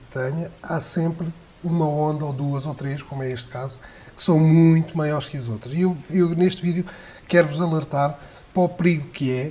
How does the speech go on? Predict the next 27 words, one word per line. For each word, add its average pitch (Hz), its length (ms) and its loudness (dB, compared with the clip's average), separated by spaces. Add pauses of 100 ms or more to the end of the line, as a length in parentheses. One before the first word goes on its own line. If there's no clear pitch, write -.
(120)
para 151 100 -4
não 175 120 4
subestimarem 151 600 -6
o 127 80 -6
mar, 120 240 -4 (600)
por 160 140 0
m-, 170 260 -2 (360)
mais 190 240 4
horas 196 200 2
que - 40 -12
tenham 180 260 0
de - 80 -10
pesca, - 520 -6
pode 185 200 0
sempre 180 200 -4
acontecer. 123 520 -8 (1040)
Eu 202 180 8
aqui, 233 280 6
estava 214 300 2
aqui 196 220 4
a 160 40 -4
pescar, 208 440 -2 (560)
como 156 140 -6
vocês 151 260 -6
podem 151 300 -4
ver, 139 160 -4
descansadinho, 139 640 -6